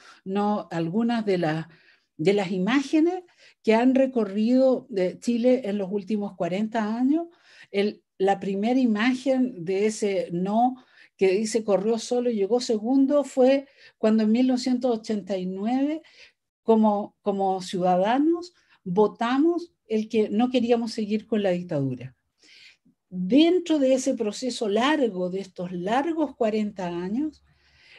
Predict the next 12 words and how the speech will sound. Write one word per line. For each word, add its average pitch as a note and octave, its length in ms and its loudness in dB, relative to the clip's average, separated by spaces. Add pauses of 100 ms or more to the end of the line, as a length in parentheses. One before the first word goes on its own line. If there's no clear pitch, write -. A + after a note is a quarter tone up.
(240)
la D#4 340 2
población B3+ 1120 -2
ha B3 140 -2
marcado B3+ 640 2
muy B3 400 4
claramente C4+ 960 -2
lo A3 220 0
que G#3+ 160 -2
ya A3+ 140 0
no B3 200 -2
quiere B3 280 0
más C3 380 -8